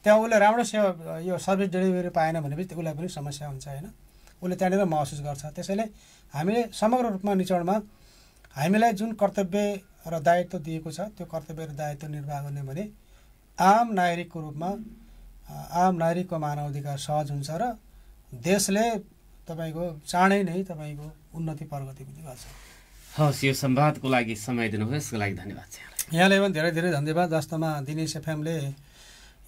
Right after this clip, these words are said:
Speaker 1: यो मानवाधिकारका सवालहरू जति पनि यहाँले उठान गर्नुहुन्छ विषयगत रूपमा विभिन्न व्यक्तित्वहरूलाई ल्याएर ती सबै उठान गरेका विषयहरू नागरिकसँग जोडिएका हुन्छन्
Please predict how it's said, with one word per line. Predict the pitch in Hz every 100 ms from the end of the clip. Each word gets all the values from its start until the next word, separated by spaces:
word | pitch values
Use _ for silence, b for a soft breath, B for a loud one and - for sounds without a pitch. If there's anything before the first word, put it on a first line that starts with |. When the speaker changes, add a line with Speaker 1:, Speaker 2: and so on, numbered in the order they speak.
| 147
Speaker 1:
यो |
मानवाधिकारका | 147 165 170 160 160 156 151
सवालहरू | 143 151 147 147 139 147 165 - b b b b
जति | 143 160
पनि | 170 180
यहाँले | 175 156 156 156
उठान | 156 143 175 160
गर्नुहुन्छ | 151 147 143
विषयगत | 147 139 139 165 147 -
रूपमा | 139 - 165 160 139
विभिन्न | 147 185 220
व्यक्तित्वहरूलाई | 170 165 165 151 147 143 151
ल्याएर | 147 143 151 214 b b b b -
ती | 277
सबै | - 302
उठान | 285 - 240
गरेका | 220 214 214
विषयहरू | 170 170 185 170 170 170 - - 151
नागरिकसँग | 160 180 185 180 170
जोडिएका | 151 156 156 147
हुन्छन् | 135 139